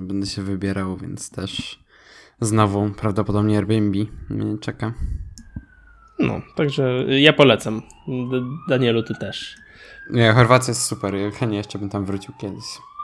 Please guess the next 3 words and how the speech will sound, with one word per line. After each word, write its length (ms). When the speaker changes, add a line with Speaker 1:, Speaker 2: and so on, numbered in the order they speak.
Speaker 2:
<laughs> 420
Speaker 1:
A, 460
Speaker 2:
Mm. 260